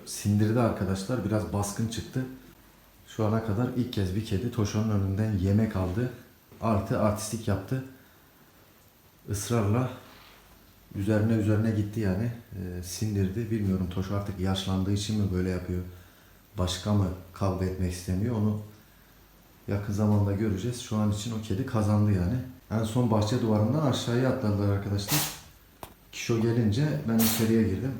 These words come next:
Yaş mama verdim Kişo'ya. Kapının önüne bir çıktım. Baktım yoklar. Ses geliyordu. <clears throat>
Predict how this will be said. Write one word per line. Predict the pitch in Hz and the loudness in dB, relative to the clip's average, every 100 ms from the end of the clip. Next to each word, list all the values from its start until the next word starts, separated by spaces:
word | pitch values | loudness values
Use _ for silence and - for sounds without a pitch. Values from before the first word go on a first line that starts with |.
| 98 | -2
Yaş | 104 101 104 | 0 0 2
mama | 107 104 | 2 2
verdim | 92 87 87 | 0 -2 -6
Kişo'ya. | - 113 147 147 - - - - _ - - - | -4 -2 -2 -4 -10 -18 -20 -20 _ -20 -20 -10
Kapının | - 104 113 | -4 -2 0
önüne | 113 110 117 | 2 2 2
bir | 123 | -2
çıktım. | - - 147 | -6 -2 0
Baktım | 113 110 170 156 | 0 -2 2 6
yoklar. | 143 - 92 87 - - | 6 4 0 -2 -4 -8
Ses | - 107 - | -4 -4 -2
geliyordu. | 110 117 98 143 - - - - - - - - - - - | 0 2 2 0 -4 -10 -20 -20 -20 -20 -20 -20 -20 -20 -20
<clears throat> | - | 6